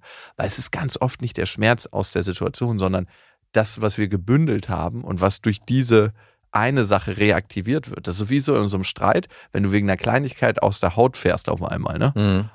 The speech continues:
Speaker 1: Und du denkst dir so, „Wow, warum reagiere ich denn so krass da drauf?“ Weil du halt so viele Erfahrungen gemacht hast, die du irgendwie angestaut hast und die durch diese eine Situation ausgelöst wird.
Speaker 2: Ähm, hast du ihn gefragt, warum er, wenn er das gespürt hat, das nicht mal angesprochen hat?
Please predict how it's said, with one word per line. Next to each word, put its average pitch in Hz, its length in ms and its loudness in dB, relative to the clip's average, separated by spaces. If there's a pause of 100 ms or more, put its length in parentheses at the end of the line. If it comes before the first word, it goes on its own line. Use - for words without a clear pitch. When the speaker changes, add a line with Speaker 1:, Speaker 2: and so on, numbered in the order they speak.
Speaker 1:
Und 90 140 -2
du 87 80 0
denkst 90 240 0
dir 82 80 -6
so, 78 180 -8
„Wow, 85 380 4
warum 78 220 -6
reagiere 85 340 0
ich 143 60 -2
denn 101 80 -2
so 85 120 -4
krass 82 220 -4
da - 100 -4
drauf?“ - 340 0 (380)
Weil 92 160 4
du 101 140 2
halt 95 160 2
so 113 100 0
viele 107 200 -2
Erfahrungen 123 380 0
gemacht 87 320 -2
hast, 120 280 0 (460)
die 98 140 0
du 92 320 0
irgendwie 92 280 0
angestaut 113 520 2
hast 113 200 -2
und 85 160 -6
die 90 100 -2
durch 90 280 -2
diese 139 380 -2
eine 113 220 0
Situation 98 580 -6
ausgelöst - 600 0
wird. - 200 -16 (360)
Speaker 2:
Ähm, 110 500 -2
hast 110 220 -2
du 117 40 2
ihn 104 140 2
gefragt, 95 560 -2 (680)
warum 101 360 0
er, 101 380 -2 (100)
wenn 101 180 -2
er 98 60 2
das 90 140 -2
gespürt 101 320 -4
hat, 98 80 4
das 87 100 -2
nicht 92 140 -2
mal 90 80 0
angesprochen 123 420 -2
hat? - 220 -8